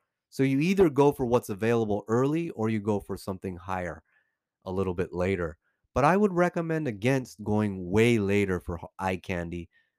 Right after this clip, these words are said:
unless it's something like an anomaly, like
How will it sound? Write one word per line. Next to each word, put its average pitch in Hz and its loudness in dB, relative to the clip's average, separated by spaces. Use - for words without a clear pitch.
unless 143 2
it's 127 -8
something 123 -4
like 113 -2
an 107 -2
anomaly, 113 2
like 92 -2